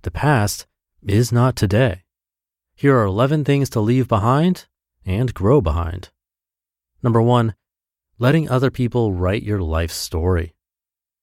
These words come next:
You can spend your whole life worrying about what other people think of you or what they want for you, but it won't get you very far. If you don't take charge and design your own life plan,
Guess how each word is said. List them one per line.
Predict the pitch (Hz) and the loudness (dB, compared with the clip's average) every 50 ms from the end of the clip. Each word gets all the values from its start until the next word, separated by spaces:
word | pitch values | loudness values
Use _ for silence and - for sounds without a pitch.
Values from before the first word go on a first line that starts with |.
| _ _ _ | _ _ _
You | - 113 | -6 -4
can | 107 117 | -2 -2
spend | - - 131 120 110 | 0 0 0 0 0
your | 98 92 | 0 -2
whole | 87 104 113 110 107 | -2 -2 -2 -2 0
life | 107 110 113 101 - | 0 -2 -2 -4 -4
worrying | 92 87 95 107 110 110 113 117 117 | -6 -4 -2 0 0 0 0 -2 -2
about | 110 101 98 92 87 85 | 0 0 0 0 0 0
what | 85 104 113 | 0 0 0
other | 110 104 104 | 0 0 0
people | 98 113 107 90 95 85 | -2 -2 -4 -4 -6 -8
think | - - - 123 120 113 | -6 -2 -2 0 0 0
of | 120 104 | 0 -2
you | 110 110 110 110 110 110 107 104 | 0 0 0 2 2 0 0 -2
or | 92 80 78 82 82 | -2 -2 -4 -4 -6
what | 82 92 90 - | -6 -8 -6 -4
they | 85 78 | -4 -4
want | 76 76 80 92 117 160 165 - | -4 -2 0 2 2 2 2 0
for | - 95 | -2 -4
you, | 82 73 73 78 87 120 - - _ _ _ _ _ _ _ _ _ | -4 -2 -2 -2 -4 -4 -4 -6 _ _ _ _ _ _ _ _ _
but | - - | -2 0
it | 98 | 2
won't | 110 160 170 131 | 4 4 2 4
get | - 151 151 | 2 0 2
you | 139 113 98 | 2 0 0
very | 101 113 113 107 95 | 0 0 0 0 0
far. | - - 107 104 107 90 82 85 - _ _ _ _ _ _ _ _ _ - | -2 -2 -2 0 0 0 -2 -6 -10 _ _ _ _ _ _ _ _ _ -14
If | 120 101 | -6 -2
you | 113 | 0
don't | 127 160 170 - | 0 2 0 0
take | - 170 156 - | -2 -4 -6 -6
charge | - - - 147 143 127 120 104 107 | -6 -4 0 2 2 2 2 0 -2
and | 101 | -4
design | 95 98 98 113 120 123 120 | -4 -4 -2 0 0 0 0
your | 113 110 107 | 0 0 0
own | 113 110 98 92 | 0 0 0 -2
life | 98 110 107 - - | -2 -2 -2 -4 -8
plan, | - - 127 139 143 131 107 104 98 | -8 -6 -4 -2 -2 -2 -2 -2 -4